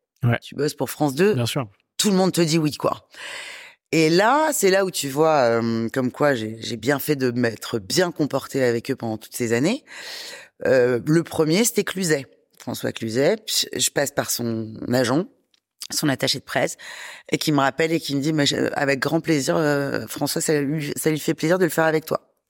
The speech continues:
Speaker 2: J'étais trop contente. Il faut que je me trouve des techniciens. Euh, alors que normalement, j'avais une équipe de cinq personnes, un réalisateur, des chefs-op, des lumières, c'était Hollywood,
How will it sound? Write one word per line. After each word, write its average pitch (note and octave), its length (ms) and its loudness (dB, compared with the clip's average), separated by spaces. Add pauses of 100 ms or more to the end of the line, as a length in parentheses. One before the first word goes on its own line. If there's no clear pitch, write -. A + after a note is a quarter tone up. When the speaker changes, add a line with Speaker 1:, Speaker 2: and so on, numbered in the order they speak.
(120)
Speaker 2:
J'étais - 280 -6
trop - 180 -8
contente. - 380 -2 (1120)
Il G#3+ 80 2
faut G3 140 2
que D#3+ 60 -2
je F3+ 60 6
me E3 60 4
trouve D#3+ 180 -2
des C#3+ 120 0
techniciens. F#3 640 -2 (720)
Euh, C#3 420 6
alors B2 160 2
que - 100 -10
normalement, B2+ 360 0
j'avais C3+ 280 0
une C#3 80 0
équipe B2 280 -6
de B2+ 100 -4
cinq C3 240 -4
personnes, F3 640 0
un B2 80 -2
réalisateur, C#3+ 960 0
des C3+ 120 -4
chefs-op, F3+ 580 2
des B2+ 160 -2
lumières, C#3+ 560 0
c'était A#2+ 400 -6
Hollywood, E3 640 2